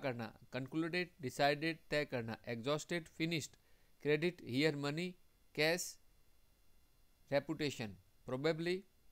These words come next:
परहैप्स, शायद, पूल रूम, अ गैम्बलिंग डेन, परस्यूड, फॉलोड,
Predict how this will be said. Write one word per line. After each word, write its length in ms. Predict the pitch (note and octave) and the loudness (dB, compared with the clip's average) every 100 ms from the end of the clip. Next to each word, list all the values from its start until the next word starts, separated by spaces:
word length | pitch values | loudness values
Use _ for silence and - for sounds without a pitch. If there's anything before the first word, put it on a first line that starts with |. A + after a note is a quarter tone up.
| - - - | -20 -12 -2
परहैप्स, 460 | C3+ D3+ E3+ - - - | 2 4 2 -4 -16 0
शायद, 380 | C#3 C#3 A#2+ - - | 6 6 4 -6 -8
पूल 220 | D3+ E3+ E3 | 0 2 2
रूम, 220 | F3+ F3 - - _ - | -2 -4 -12 -20 _ -8
अ 60 | B2+ | 0
गैम्बलिंग 460 | C#3 D3 D#3+ F#3 F3 - - - - | 2 2 2 0 0 -12 -20 -20 -18
डेन, 440 | A#2+ A#2+ D3 A2+ F#2+ - - - - | -4 2 2 2 -6 -18 -20 -20 -4
परस्यूड, 460 | C#3+ C#3+ F#3 F#3 D#3+ - - | -2 0 0 0 -2 -12 -4
फॉलोड, 440 | C#3 D3 D#3 A#2+ | 2 6 6 4